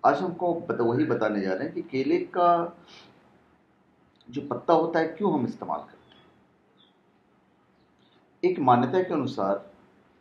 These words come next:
केला सत्यनारायण भगवान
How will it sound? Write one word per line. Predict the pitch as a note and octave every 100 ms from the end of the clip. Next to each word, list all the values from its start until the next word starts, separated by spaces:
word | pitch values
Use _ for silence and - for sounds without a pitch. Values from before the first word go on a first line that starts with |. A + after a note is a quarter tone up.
| _ _
केला | - B2+ C#3 E3 - - - - _ _ _ _
सत्यनारायण | - D#3 C#3+ A#2+ B2+ D3+
भगवान | C3+ B2 C3 C#3 C#3+